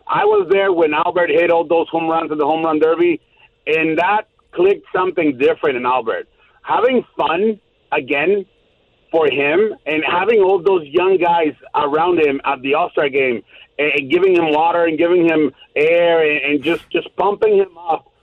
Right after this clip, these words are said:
to keep on going, I think that changed a little bit of the perspective of Albert Pujols. Because when he came back, we all saw what he did. We all saw what, what the, the way he played, the way he hit. The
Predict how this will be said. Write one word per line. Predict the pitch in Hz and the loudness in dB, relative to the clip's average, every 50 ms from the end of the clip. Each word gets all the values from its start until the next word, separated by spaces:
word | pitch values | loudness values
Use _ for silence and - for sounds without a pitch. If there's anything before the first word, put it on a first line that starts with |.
| _ _ | _ _
to | - 156 151 | -4 -4 -4
keep | - 175 180 - 175 | -2 -4 -6 -2 -2
on | 170 156 | -2 0
going, | 147 160 170 170 160 151 143 131 113 - _ _ _ _ _ _ _ - | 2 2 2 0 0 0 -2 -4 -4 -6 _ _ _ _ _ _ _ -4
I | 135 160 202 202 - - | -2 0 0 0 0 0
think | 220 214 190 160 | 0 0 0 0
that | 147 180 185 - - | -2 -2 -2 -2 -4
changed | - - 196 190 202 190 - | -2 0 2 2 2 2 2
a | 190 170 | 0 0
little | 160 170 185 185 180 | 2 2 2 2 2
bit | 156 175 170 | 2 2 2
of | 170 160 143 | 2 0 0
the | 156 151 | 0 -2
perspective | - 143 127 - - - 165 156 - 160 156 | -2 -2 -8 -6 -4 -4 -4 -2 0 0 0
of | 143 143 | 2 2
Albert | 143 143 151 143 139 - | 2 0 0 -2 -4 -2
Pujols. | - 151 160 151 139 123 - - _ _ _ _ _ - | 0 0 2 2 2 2 0 -2 _ _ _ _ _ -12
Because | - - 160 143 | -6 -4 -2 0
when | 143 151 143 | 0 0 0
he | 147 180 202 | 0 0 -2
came | - - 202 196 180 | 0 0 2 2 2
back, | - - - - - | 2 0 -2 -4 -4
we | 139 151 175 208 | -2 0 2 2
all | 220 202 170 - | 2 2 0 0
saw | - 175 175 | 0 0 0
what | 156 156 143 | 0 0 -2
he | 127 143 143 | -4 -6 -6
did. | 123 120 101 78 73 - _ _ _ _ _ - | -6 -4 -4 -4 -4 -8 _ _ _ _ _ -4
We | - 156 190 220 | -2 0 2 2
all | 220 214 160 | 2 2 0
saw | - 190 196 196 185 | 0 0 0 0 0
what, | 170 170 156 143 | 0 -2 -2 -2
what | 143 147 139 139 131 | -2 -2 -4 -2 -2
the, | 135 143 | -2 -2
the | 135 143 139 | 0 0 0
way | 131 139 160 170 180 151 | 0 2 0 0 0 -2
he | 170 170 139 | -4 -6 -4
played, | - 151 156 156 156 160 147 - _ _ _ _ - | -2 0 0 2 0 -2 -2 -6 _ _ _ _ -2
the | 131 131 | 0 0
way | 123 143 165 175 165 | 2 2 0 0 0
he | 170 170 151 143 | 0 0 2 2
hit. | 156 160 160 160 - - _ _ _ _ _ _ _ _ _ _ _ _ - | 2 2 2 0 -2 -4 _ _ _ _ _ _ _ _ _ _ _ _ -6
The | 160 180 160 | -4 -4 -2